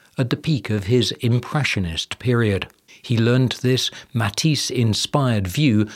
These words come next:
at the Julian Academy. This painting, entitled Detail of a City, Siena,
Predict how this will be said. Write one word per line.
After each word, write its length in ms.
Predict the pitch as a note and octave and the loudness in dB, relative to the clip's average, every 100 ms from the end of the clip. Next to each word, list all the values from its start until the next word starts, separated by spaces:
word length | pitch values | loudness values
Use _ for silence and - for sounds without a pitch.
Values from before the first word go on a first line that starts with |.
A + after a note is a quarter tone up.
| - | -8
at 160 | - C3+ | -4 -2
the 60 | C3+ | -2
Julian 500 | - E3+ A2 F2+ F#2 | 2 2 2 0 -2
Academy. 600 | - A#2 A2 G#2 D#2 - _ _ - | 0 0 2 0 -2 -8 _ _ -4
This 180 | A2 | -4
painting, 480 | - C3+ B2+ B2+ C#3 - - | 0 0 2 2 0 -2 -2
entitled 680 | B2+ B2+ C3+ C3+ C3 B2+ - - _ - | 0 0 2 2 2 2 0 -12 _ -4
Detail 540 | C#3+ C#3 C#3 C#3 C#3 | -2 0 0 0 0
of 140 | C3 F#2 | 0 -2
a 80 | G2 | -2
City, 420 | - D#3+ G#2+ A#2+ - | 0 0 0 -4 -6
Siena, 560 | - - A2 B2+ A#2+ | -6 -2 2 2 2